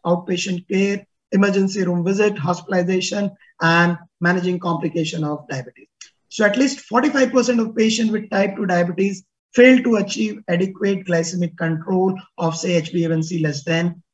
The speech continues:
seven percent. And because of this non-adherence, there's also increased risk of mortality by almost forty-five percent, cardiovascular death almost about forty percent, and all cause of hospitalization by almost thirty-eight percent.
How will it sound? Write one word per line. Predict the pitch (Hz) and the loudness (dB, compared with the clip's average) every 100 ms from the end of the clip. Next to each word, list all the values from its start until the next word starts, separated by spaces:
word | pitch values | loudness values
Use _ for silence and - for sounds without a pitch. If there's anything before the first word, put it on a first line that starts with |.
| _ | _
seven | - 156 135 | -4 -2 -2
percent. | 123 - - - - _ _ _ _ _ _ _ _ _ _ _ _ _ _ _ _ - | -6 -12 -16 -20 -20 _ _ _ _ _ _ _ _ _ _ _ _ _ _ _ _ 2
And | 220 | 4
because | 220 233 240 | 4 2 4
of | 233 226 | 2 0
this | - | -6
non-adherence, | 233 214 220 214 220 233 226 - | -2 2 2 2 2 0 -2 -2
there's | 190 | 0
also | 202 208 220 | 0 0 0
increased | 196 190 220 226 190 | 0 0 4 4 4
risk | 208 202 196 | 0 -2 -4
of | 170 165 | -4 -2
mortality | 165 175 190 190 190 | -2 0 -2 -4 -2
by | 165 | -2
almost | 156 156 156 151 | -2 -2 -4 -8
forty-five | - 156 156 190 190 | -8 -6 -4 -4 -2
percent, | 196 196 - 196 190 - - _ - | -4 -6 -4 -2 -4 -6 -20 _ 2
cardiovascular | 180 185 180 175 180 170 | 4 4 0 0 -2 0
death | 175 | -2
almost | 175 160 175 165 165 | -2 -2 -2 -4 -6
about | 156 156 151 | -4 -4 -4
forty | - 185 | -4 -4
percent, | 196 185 175 185 185 190 _ _ - | -4 -4 -4 -4 -4 -8 _ _ -4
and | 165 165 - | -4 -4 -2
all | 175 180 | 2 2
cause | 175 165 160 | 0 -2 -2
of | 156 - - | -4 -10 -8
hospitalization | 156 - 170 160 165 160 170 156 | -8 -6 -2 0 -2 -4 -4 -4
by | 147 | -4
almost | 139 139 151 160 - - _ _ 165 | -4 -4 -4 -6 -8 -18 _ _ -8
thirty-eight | 143 139 131 | -6 -6 -6
percent. | 135 127 - | -10 -10 -14